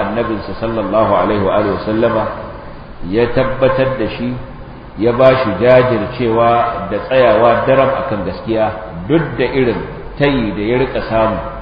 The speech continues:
da irin yaudara da ainihin arna na Makka suka yi ta ƙoƙarin su sa, su yi masa, wai dan ya bar wani abu ko ya yi sassauci ko yaya ne a cikin abin da Allah Ta'ala ya bashi.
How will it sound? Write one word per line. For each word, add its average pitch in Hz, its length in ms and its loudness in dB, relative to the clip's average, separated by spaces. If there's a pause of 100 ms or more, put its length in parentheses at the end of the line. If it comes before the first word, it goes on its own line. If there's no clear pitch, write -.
(680)
da 113 80 0
irin 135 420 0
yaudara 117 800 4 (880)
da 104 100 -2
ainihin 131 440 0
arna 139 640 0 (300)
na 127 140 -2
Makka 139 320 0
suka - 160 -4
yi 110 60 -2
ta 143 120 -4
ƙoƙarin 123 540 -2 (100)
su - 140 -2
sa, 117 380 -2
su 101 80 -6
yi 117 80 0
masa, 123 300 0 (840)
wai 127 260 2
dan 165 260 2
ya 139 100 4
bar 120 180 4
wani 135 220 6
abu - 260 0 (300)
ko 147 120 4
ya 135 100 4
yi 120 120 2
sassauci 143 600 -2 (180)
ko 170 160 6
yaya 117 360 8
ne 117 140 0
a 104 140 0
cikin 120 200 -6
abin 117 220 -4
da 110 100 -2
Allah 107 200 -4
Ta'ala 98 340 -4
ya 98 60 -4
bashi. 95 300 -4